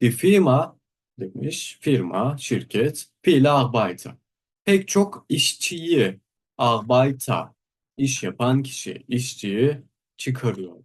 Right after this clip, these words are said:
diyeceğiz. Entlassen da düzensiz bir fiildir. Hatırlayalım, A harfi var. E, haliyle ne yapacağız? A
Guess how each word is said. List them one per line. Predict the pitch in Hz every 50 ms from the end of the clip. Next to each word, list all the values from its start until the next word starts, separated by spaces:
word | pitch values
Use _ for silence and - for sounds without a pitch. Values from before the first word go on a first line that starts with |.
| _
diyeceğiz. | - - - - - - 139 127 - - - - - _ _ _ _ _ _ _ _ _ _ _ _ _ _ _ _ _ _ _ _
Entlassen | 123 120 117 120 - 135 139 135 135 127 - - 117 107 101
da | 95 92 87 90 104 -
düzensiz | 107 98 98 101 87 90 - - 131 131 143 147
bir | 151 139
fiildir. | 139 - - 135 127 127 127 123 135 135 - - - _ _ _ _ _
Hatırlayalım, | 131 127 127 - 123 120 117 117 113 107 104 117 131 139 139 - _ -
A | 117 135 - - 120 123 127 -
harfi | 113 98 95 92 - - _ _ -
var. | 95 95 110 131 131 - _ _ _ _ _ -
E, | 107
haliyle | 95 98 107 107 110 110 107 107 104 101 101 98
ne | 101 98
yapacağız? | 95 95 95 - - - 120 123 147 156 156 - _ _
A | 107 104 107 123 151 180